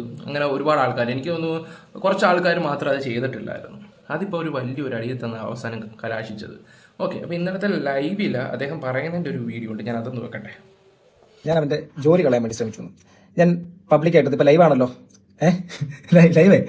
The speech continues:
Speaker 2: ലൈവിൽ പറയാണ്, "എടാ കൈസ്, നീ അത് തെളിയിക്കണം, ഏ, നീ, നീ ക-, നീ അത് തെളിയിക്കണം. അതായത് നിന്റെ ജോലിയെക്കുറിച്ച്, നിന്റെ ജോലി നിന്നെ, നിന്നെ, നിനക്ക് ജോലിക്ക്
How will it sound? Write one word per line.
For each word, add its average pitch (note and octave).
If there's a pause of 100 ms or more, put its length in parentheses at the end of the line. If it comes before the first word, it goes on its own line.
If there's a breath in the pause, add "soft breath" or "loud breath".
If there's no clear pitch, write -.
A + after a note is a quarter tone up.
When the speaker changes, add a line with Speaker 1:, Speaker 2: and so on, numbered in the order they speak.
(440 loud breath)
Speaker 2:
ലൈവിൽ F3
പറയാണ്, B2+
"എടാ E3+
കൈസ്, C3
നീ C3+
അത് B2
തെളിയിക്കണം, A2 (880 soft breath)
ഏ, F#3 (680 loud breath)
നീ, A3+ (180)
നീ A3
ക-, F3
നീ A3
അത് -
തെളിയിക്കണം. D#3
അതായത് F3+ (100)
നിന്റെ C#4 (140)
ജോലിയെക്കുറിച്ച്, G3+ (140)
നിന്റെ F3
ജോലി F3
നിന്നെ, D#3 (160)
നിന്നെ, D3+
നിനക്ക് D3+
ജോലിക്ക് D3+